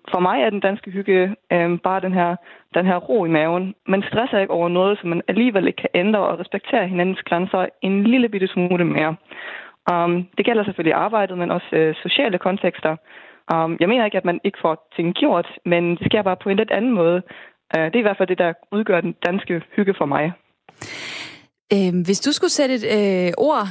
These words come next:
Speaker 2: eller få et ord på danskhedslisten her, hvad kunne du så tænke dig at få på? Et eller andet, du
Speaker 1: Et,
Speaker 2: synes er
Speaker 1: øh,
Speaker 2: særligt ved, ved,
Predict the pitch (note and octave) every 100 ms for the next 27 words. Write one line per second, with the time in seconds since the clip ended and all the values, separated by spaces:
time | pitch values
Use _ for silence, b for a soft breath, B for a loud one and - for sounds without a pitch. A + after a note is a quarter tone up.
0 | F#3+ G#3 - A#3+ - D#4+ B3+ A#3 A3 C4+
1 | - A3 G3 G3+ G3+ - G3+ G3 G3+ -
2 | D#4 C#4+ C#4 - C#4 D4+ C4+ - G3+ G#3
3 | - B3+ - _ _ _ _ _ _ _
4 | _ _ _ _ _ _ _ _ _ -
5 | C4+ A#3+ B3 A#3 A3 A#3 A#3+ E3+ E3+ G3
6 | G3+ A#3 G#3+ G3+ F#3+ F3+ - _ _ -